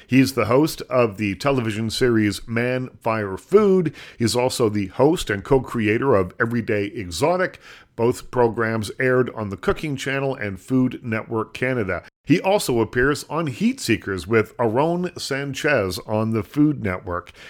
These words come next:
Today, we'll talk about a new book called Curious Sounds and how folding wontons with his father when he was just a child set him on the road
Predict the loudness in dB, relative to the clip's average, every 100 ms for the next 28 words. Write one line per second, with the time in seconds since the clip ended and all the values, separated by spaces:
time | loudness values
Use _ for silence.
0 | -4 2 4 4 4 4 2 -2 2 2
1 | 2 0 2 4 4 4 0 -2 -12 -2
2 | 0 0 0 0 2 4 2 0 0 0
3 | 0 -4 -6 -6 -6 -4 -4 -4 0 2
4 | 2 0 0 0 -2 -4 -4 -4 -2 -2
5 | 0 -2 -2 0 2 2 2 0 -6 -12
6 | -6 -4 -2 -2 -4 -4 -6 -4 0 2
7 | 2 0 -2 0 0 -2 -8 -6 -4 -4
8 | -6 -2 4 4 4 0